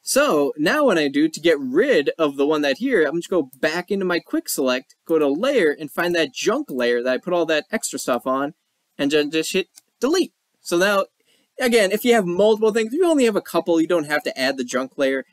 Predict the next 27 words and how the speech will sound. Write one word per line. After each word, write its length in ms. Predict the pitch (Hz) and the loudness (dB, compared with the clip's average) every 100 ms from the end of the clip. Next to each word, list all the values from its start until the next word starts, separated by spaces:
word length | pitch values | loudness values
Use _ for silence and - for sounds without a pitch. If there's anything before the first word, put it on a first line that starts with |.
| - | -4
This 140 | 294 | -4
is 120 | 208 - | -2 0
so 160 | 185 | 0
if 80 | 165 | 2
you 120 | 156 | 0
have 120 | 156 | -2
a 60 | 143 | -4
ton 380 | - - 151 165 | -4 -4 -2 -2
of 80 | 147 | -2
stuff, 400 | - 135 135 - _ _ _ _ | -2 -2 -2 -6 _ _ _ _
it's 200 | 202 - | 0 2
just 120 | 180 | -2
a 60 | 170 | -4
quick 260 | - 175 | -2 -2
way 140 | 165 151 | 2 2
of 100 | 131 | 2
selecting 540 | - 151 151 - 151 | 0 0 0 -2 0
everything, 320 | 143 139 147 | 0 0 -4
so 100 | 135 | -2
you 60 | 160 | -2
don't 80 | 147 | -2
have 60 | |
to 80 | 147 | -2
go 220 | 139 143 | 0 2
in 120 | 139 135 | 2 -2
and 160 | 127 | -6
pick, 140 | 151 | -10